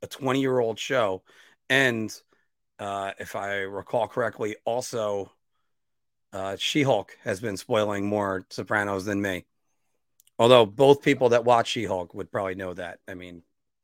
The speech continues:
I know that 'cause I have to hate, I, I, I hate watch that show. <laughs> Um, just like, I'm like, "I wanna see this be good, but how bad is it gonna be?" Yeah, uh, I mean,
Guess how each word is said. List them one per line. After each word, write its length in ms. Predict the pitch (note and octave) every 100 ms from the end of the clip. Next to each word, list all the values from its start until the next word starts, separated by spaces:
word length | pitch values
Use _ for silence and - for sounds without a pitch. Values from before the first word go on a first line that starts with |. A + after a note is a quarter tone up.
| _ _ _ _ -
I 120 | G#2
know 160 | G2+ F2+
that 200 | F2+ F2
'cause 140 | G2+
I 80 | F2
have 100 | E2+
to 100 | F2+
hate, 180 | G#2 -
I, 460 | G2+ F#2 G2 G2 G2+
I, 60 | -
I 100 | G2+
hate 200 | G#2 G#2+
watch 240 | F#2+ E2+
that 160 | F#2 F2+
show. 240 | - E2 - - -
<laughs> 280 | - - -
Um, 420 | D3 A2+ - G#3 - G#3+ - - _ _ _ - - - - _
just 180 | - -
like, 320 | C#3+ A#2 - - - -
I'm 100 | A#2
like, 160 | A#2+ A#2
"I 80 |
wanna 240 | C3 D#3 F3
see 140 | F3+
this 140 | F3 C#3+
be 140 | D#3+
good, 360 | D#3 F3 A2 F#2+
but 100 | F2+
how 220 | A2+ A#2
bad 240 | C3 B2
is 80 | A2
it 60 | A#2
gonna 140 | G#2+
be?" 280 | A2+ G#2 F#2 _ _ _ _ _ _ _ _ _ _ _ _ _ _ _ _ _ _ _ _ _ _ _ _ _ _ _ _ _ _ -
Yeah, 340 | A#2 D#3 C3+ -
uh, 640 | D3+ D#3 D3+ D3+ D3 C#3+ C#3+ _ _ _ _ - - _ _ _ _ _ _ _
I 80 | -
mean, 400 | D3 D3+ D3 C#3+